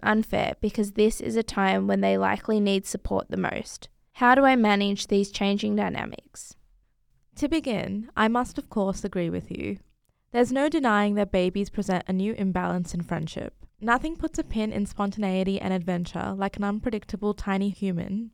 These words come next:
Speaker 2: whose number one stabilizer is an ironclad routine. I sympathize with your conundrum, of course, while also finding it a tad hard to read in parts. Let me tell you why.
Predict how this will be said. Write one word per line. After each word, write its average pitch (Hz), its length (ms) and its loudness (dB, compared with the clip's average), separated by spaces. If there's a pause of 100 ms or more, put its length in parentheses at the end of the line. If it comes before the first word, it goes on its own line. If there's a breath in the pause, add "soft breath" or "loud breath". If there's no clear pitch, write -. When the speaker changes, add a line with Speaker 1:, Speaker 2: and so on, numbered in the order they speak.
Speaker 2:
whose 190 180 0
number 202 240 0
one 220 240 0
stabilizer 190 760 0
is 180 100 -4
an 175 140 -4
ironclad 175 640 -2
routine. 165 640 -6 (240)
I 226 100 6
sympathize 311 640 2
with 262 140 -4
your 247 120 2
conundrum, 190 520 -2
of 185 140 -6
course, - 520 -6
while 220 160 6
also 220 320 2
finding 208 360 0
it 202 60 -2
a 190 60 -2
tad 202 320 2
hard 185 380 4
to - 120 -16
read 170 280 -2
in 180 120 -4
parts. - 600 -8 (340)
Let 214 120 4
me 247 100 0
tell 220 180 -2
you 190 120 -4
why. - 340 -8